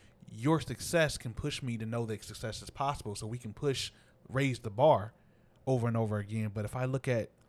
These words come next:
another individual and I compare my results to your results, I think we see exactly what, what you're talking about in everything, in relationships, in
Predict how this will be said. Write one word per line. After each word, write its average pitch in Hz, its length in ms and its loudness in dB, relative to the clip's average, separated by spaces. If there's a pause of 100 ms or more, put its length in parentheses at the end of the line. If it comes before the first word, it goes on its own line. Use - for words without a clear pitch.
another 131 300 4
individual 107 840 0 (280)
and 113 140 -2
I 113 400 -2 (560)
compare 131 480 0
my 120 240 4
results 123 500 2
to - 180 -8
your 107 360 2
results, 104 580 -4
I 110 100 -6
think 104 320 -8 (400)
we 107 120 -6
see 127 280 -4
exactly 101 580 -8
what, 92 260 -8 (260)
what 92 180 -8
you're 95 80 -6
talking 123 320 -4
about 92 280 -8 (460)
in 143 120 -2
everything, 165 380 2
in 131 100 0
relationships, 139 720 2 (500)
in 135 440 0